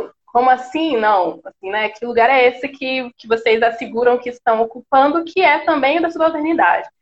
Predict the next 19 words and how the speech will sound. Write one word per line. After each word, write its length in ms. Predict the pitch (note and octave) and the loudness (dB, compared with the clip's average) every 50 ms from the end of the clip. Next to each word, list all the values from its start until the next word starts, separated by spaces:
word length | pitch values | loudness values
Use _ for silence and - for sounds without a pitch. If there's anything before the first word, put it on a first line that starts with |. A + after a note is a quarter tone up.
| _ _ _ - - _ | _ _ _ -20 -18 _
Mas 300 | - C4+ C#4+ D4 D#4+ - | -2 0 0 0 0 0
nas 280 | D#4+ E4 G4+ - - | 2 2 0 0 -2
suas 220 | - F4+ C4 C#4 C4+ | 0 2 2 2 2
relações, 640 | D4+ D4+ D4+ D4+ D#4 - - - C4 C#4+ E4 E4 E4 | 2 2 2 2 2 0 -2 0 0 2 0 0 0
nas 160 | D4+ C#4+ - | -2 -2 -2
suas 200 | C4+ B3+ - - | -2 -4 -4 0
formas 360 | - C#4 D#4+ F#4 F#4+ F4+ E4+ | 2 2 2 2 0 0 0
de 80 | E4 - | -2 -6
produzir, 600 | - - C4+ B3 G#3+ A3 A3 - - G#3+ G3+ G3 | -2 0 0 0 0 -4 -10 -12 -12 -12 -12 -8
seja 240 | G3 A3+ G#3 G#3+ A3 | -6 -6 -4 -4 -4
política, 680 | A3 - A#3 A3+ A3+ G#3 G3+ G3+ - - - - G3 F#3+ | -6 -6 -10 -10 -8 -10 -12 -12 -14 -16 -8 -8 -8 -8
seja 560 | - - G3+ G#3 A3 G#3+ A#3+ A3+ G#3+ A3 - - - _ _ _ _ | -4 -4 -2 -2 -2 0 2 2 2 2 -2 -6 -14 _ _ _ _
produção 400 | A3+ A3+ A3+ - - B3+ A#3 A#3 | 0 0 0 0 0 -2 -2 0
cotidiana 840 | - B3+ B3 - C#4 A#3+ A3 A#3 C4 B3 A#3+ B3 C4 C#4+ D4 D4 | 0 -4 -4 -2 -8 -8 -4 0 2 4 4 6 4 4 2 2
das 180 | C#4+ C4+ C4+ C4+ | 0 0 0 0
relações 400 | C#4 C4 B3 B3+ B3 - B3+ C4 | 0 0 0 0 0 -2 -2 -2
na 100 | C4+ C4 | -2 -6
cidade, 800 | C4 - C4+ A#3 A3+ A3+ G#3 G3+ F#3+ F#3 F3 F#4 - F#4 F#4 - _ _ _ _ _ _ _ _ _ | -8 -10 -6 0 2 2 4 4 4 2 0 -2 -4 -8 -16 -18 _ _ _ _ _ _ _ _ _
seja, 380 | A#3+ A#3 A#3+ B3 A#3 A#3+ C4 | 2 2 2 2 0 0 2